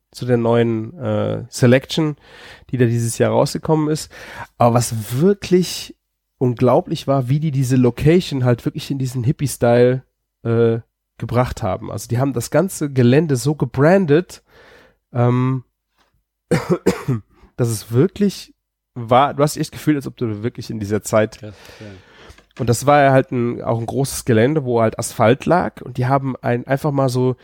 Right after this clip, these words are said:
Speaker 1: äh, einen Großteil um diese Überdacht-, Ü-, Ü-, Überdachung mit Rasen ausgelegt und dann nicht so irgendwie vorgestern Rollrasen ausgelegt, sondern das muss mindestens einen Monat schon da komplett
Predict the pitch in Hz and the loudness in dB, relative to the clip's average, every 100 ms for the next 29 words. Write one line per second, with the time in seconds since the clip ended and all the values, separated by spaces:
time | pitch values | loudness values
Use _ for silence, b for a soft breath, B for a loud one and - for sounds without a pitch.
0 | b b _ - 117 120 120 117 _ _ | b b _ -2 2 4 4 2 _ _
1 | _ _ _ _ _ _ 127 120 - 147 | _ _ _ _ _ _ -6 -4 0 0
2 | 190 - 123 135 143 120 117 107 117 120 | 0 2 4 4 2 -6 -8 -6 -6 -6
3 | 117 117 110 135 - - 147 117 110 117 | -4 -4 0 -2 -2 -14 -16 -14 -14 -14
4 | 123 107 117 110 143 - 123 151 b b | -12 -10 -6 0 0 -2 -6 -6 b b
5 | b b b _ 110 110 - - 107 131 | b b b _ -2 -2 -4 -12 -2 2
6 | 175 143 110 95 - _ _ _ _ _ | 4 2 -2 -6 -12 _ _ _ _ _
7 | - 117 117 - 113 110 160 - - 123 | -2 0 0 0 2 4 2 -2 -12 -2
8 | 120 120 151 - 131 120 123 123 113 113 | 2 2 2 2 2 2 0 -2 -4 -6
9 | - 127 127 135 120 110 123 165 120 113 | -4 -2 -2 -2 -2 2 2 4 4 2
10 | 117 98 110 - 107 101 131 - 117 113 | 0 -6 -6 -4 -2 -2 -2 -4 -4 -2
11 | 113 - 117 - 127 131 190 165 - 143 | -4 -4 -6 -4 0 2 0 -2 -4 -6
12 | 123 117 135 190 156 135 - 135 135 131 | -2 0 2 4 2 0 -4 -4 -4 -8
13 | _ _ 123 117 - 120 - 131 170 - | _ _ -4 -4 -4 -6 -2 0 0 -4